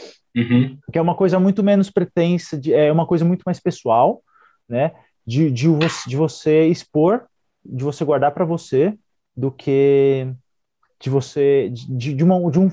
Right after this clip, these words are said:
Speaker 2: de um, de uma coisa com um número limitado de lançamentos, né? Digamos assim.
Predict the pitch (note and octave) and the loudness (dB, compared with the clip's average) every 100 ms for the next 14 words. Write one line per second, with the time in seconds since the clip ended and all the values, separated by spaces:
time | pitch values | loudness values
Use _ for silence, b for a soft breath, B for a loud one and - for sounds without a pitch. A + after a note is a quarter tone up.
0 | - - B2+ E3 F3 E3+ C3 C#3+ E3+ F3 | -4 -14 -4 -2 -2 -4 -4 -4 -2 0
1 | E3 F3+ F3 D#3+ - D#3+ E3+ E3 E3+ E3+ | -2 -4 -4 -4 -4 -2 0 0 0 0
2 | D#3 C#3+ C#3 B2+ C#3 C#3 D3 C3 G2+ - | 0 -2 -2 -6 -6 -6 -4 -4 -6 -8
3 | G2 - _ _ - G2+ G2 A2+ G#2+ A2+ | -18 -20 _ _ -12 -12 -8 -10 -8 -12
4 | - G2+ | -14 -18